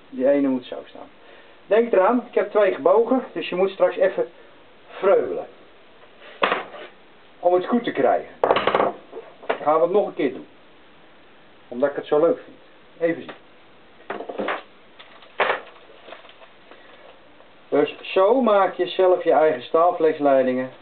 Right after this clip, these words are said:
op maat. En daar ben je dus even mee bezig.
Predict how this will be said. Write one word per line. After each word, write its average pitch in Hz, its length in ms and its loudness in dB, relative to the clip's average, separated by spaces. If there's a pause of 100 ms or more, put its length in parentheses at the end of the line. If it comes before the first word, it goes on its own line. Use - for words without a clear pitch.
(200)
op 117 160 0
maat. 123 460 2 (1400)
En 127 140 -6
daar 135 100 0
ben 127 120 2
je 120 120 4
dus - 180 -12
even 123 280 -4
mee 95 140 -6
bezig. 147 480 0